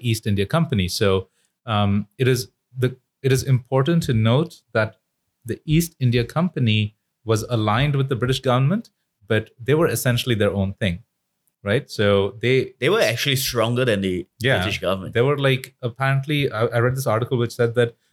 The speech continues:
Speaker 1: the East Indian Company is the largest, the richest M N C in history.
Speaker 2: And to be honest, there's still a brand that, that's called East India Company.
Speaker 1: Wow.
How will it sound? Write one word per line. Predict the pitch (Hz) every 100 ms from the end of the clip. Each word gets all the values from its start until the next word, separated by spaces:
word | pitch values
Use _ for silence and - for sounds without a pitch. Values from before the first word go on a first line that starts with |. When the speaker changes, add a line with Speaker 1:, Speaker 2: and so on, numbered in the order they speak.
| - 113
Speaker 1:
the | 120
East | 131 135
Indian | 135 131
Company | 123 107 123 120 120 _ _
is | 117 107 101
the | 104
largest, | 104 101 113 113 110 127 - - - _ _ _ 104
the | 110
richest | 101 110 131 - 147 139 - - _ _ _ -
M | 120
N | 123 117
C | - 120 117
in | 104
history. | 113 - - 92 87 _ _ _ _ _ _
Speaker 2:
And | 135 147 143 - - -
to | 143
be | 143
honest, | 151 139
there's | 117
still | - 131
a | 104
brand | 95 95 139 - _ _ _ -
that, | 107 -
that's | 110 110
called | - 117 110
East | 107
India | 101 98
Company. | 95 85 82 - _
Speaker 1:
Wow. | 104 92 117 120 101 90 90 92